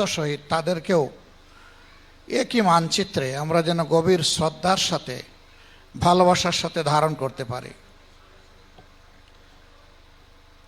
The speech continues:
এই ক্ষেত্রে আমাদের কোনো রাজনীতি নাই,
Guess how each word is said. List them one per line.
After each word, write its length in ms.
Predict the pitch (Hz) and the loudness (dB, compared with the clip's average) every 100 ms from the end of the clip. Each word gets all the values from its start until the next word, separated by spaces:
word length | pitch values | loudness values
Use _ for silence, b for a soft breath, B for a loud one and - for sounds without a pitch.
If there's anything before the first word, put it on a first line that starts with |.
| - - - | -20 -20 -6
এই 120 | 190 | -6
ক্ষেত্রে 320 | 208 220 220 208 | -4 -6 0 2
আমাদের 300 | 196 196 185 | 2 0 -2
কোনো 180 | 190 185 | -2 2
রাজনীতি 540 | 170 160 143 175 - 190 | 4 2 0 -6 -6 -4
নাই, 220 | 143 120 | -4 -8